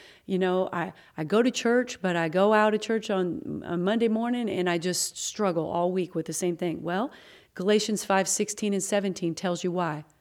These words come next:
Why? Because he says, "If we'll walk in the Spirit, we won't fulfill the lust of the flesh." So right there is my answer. I know that I've gotta be full of God's Spirit more than I'm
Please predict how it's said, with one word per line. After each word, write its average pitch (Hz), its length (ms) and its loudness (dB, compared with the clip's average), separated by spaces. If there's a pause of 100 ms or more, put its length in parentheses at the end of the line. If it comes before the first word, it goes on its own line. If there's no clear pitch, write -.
(180)
Why? 165 320 -2 (380)
Because 170 640 -2 (840)
he 208 140 0
says, 190 320 2
"If 180 160 -2
we'll 175 140 2
walk 202 260 4
in 185 80 2
the 180 80 2
Spirit, 208 680 0 (320)
we 202 160 2
won't 196 280 2
fulfill 226 420 0
the 175 100 0
lust 156 300 -4
of 156 120 -2
the 156 60 -8
flesh." - 480 -12 (380)
So 208 260 4
right 196 280 4
there 240 180 6
is 202 140 0
my 185 100 2
answer. 202 480 -2
I 190 160 0
know 202 320 2
that 170 160 -2
I've 185 160 0
gotta 180 240 -2
be 165 120 -2
full 196 280 -2
of 175 60 -2
God's 175 240 -2
Spirit 196 520 0
more 190 240 0
than 180 160 2
I'm 170 360 0